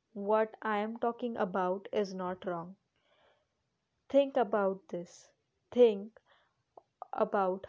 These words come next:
how is your society. Do we really need to get them involved in our family problems? Give the first priority to your child's choice and not the society,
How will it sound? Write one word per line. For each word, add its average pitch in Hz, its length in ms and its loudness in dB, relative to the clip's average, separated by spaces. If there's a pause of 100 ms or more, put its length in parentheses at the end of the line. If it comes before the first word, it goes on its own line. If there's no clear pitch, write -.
how 247 380 8
is 208 300 4
your 220 320 8
society. 190 840 -4 (800)
Do 240 120 2
we 233 340 0
really 202 460 2
need 202 420 -4
to 196 220 -6
get 196 280 0 (920)
them 196 320 2
involved 196 600 0
in 208 220 -4
our 214 220 0
family 240 460 -2
problems? 220 720 -4 (1800)
Give 254 220 4
the 269 120 10
first 247 440 2
priority 240 760 2
to 208 120 -4
your 214 160 2
child's 202 520 -2
choice 185 600 -6 (140)
and 196 280 -2
not 208 360 -4
the 226 100 4
society, 208 880 -4